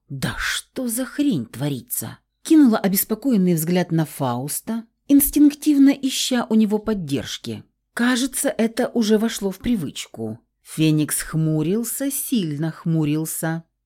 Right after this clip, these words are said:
Потом вдруг дернул за рукав свою невесту и что-то шепнул той на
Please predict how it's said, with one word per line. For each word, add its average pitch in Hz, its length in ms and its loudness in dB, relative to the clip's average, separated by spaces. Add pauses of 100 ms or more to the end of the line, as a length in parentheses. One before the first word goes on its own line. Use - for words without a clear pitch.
Потом 294 320 4
вдруг 185 340 2
дернул 160 460 4
за 151 140 2
рукав 151 320 0
свою 147 320 0
невесту 147 540 0
и 294 180 -4
что-то 247 400 -6
шепнул 185 520 -2
той 165 240 -2
на 170 180 0